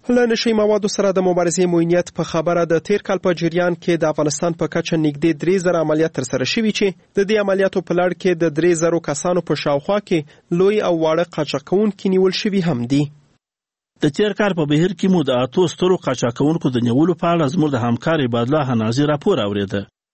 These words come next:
Speaker 2: اوس مو په روزګان ولایت کې د کوکنارو د کښت له حاله خبره وو. په روزګان ولایت کې یو شمېر مدني فعالان وایي چې د تیر کال په پرتله سږ کال په دې ولایت کې د کوکنارو کښت ډېر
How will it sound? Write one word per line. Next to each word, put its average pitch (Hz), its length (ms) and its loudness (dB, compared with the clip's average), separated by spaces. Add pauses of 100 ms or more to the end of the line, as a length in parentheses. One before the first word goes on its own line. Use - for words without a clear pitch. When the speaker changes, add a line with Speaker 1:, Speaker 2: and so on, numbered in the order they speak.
(340)
Speaker 2:
اوس 156 260 0
مو 165 160 2
په 120 140 0
روزګان 143 360 0
ولایت 135 420 0
کې 156 140 0
د 127 140 -2
کوکنارو 143 500 0
د 147 140 -2
کښت 185 280 -2
له 110 120 0
حاله 113 200 -2
خبره 110 380 -2
وو. 104 140 -2 (500)
په 180 140 -2
روزګان 180 360 0
ولایت 190 280 0
کې 165 80 -2
یو 185 220 4
شمېر 190 180 0 (100)
مدني 151 380 0
فعالان 147 340 0
وایي 196 260 2
چې - 180 -6 (360)
د 123 180 -4
تیر 170 220 2
کال 175 200 -2
په 120 140 0
پرتله 135 320 0
سږ - 340 -4
کال 165 140 0
په 127 180 -4
دې 147 160 4
ولایت 131 240 0
کې 170 140 -2
د 135 120 0
کوکنارو 139 480 0
کښت 147 200 -2 (120)
ډېر 151 120 0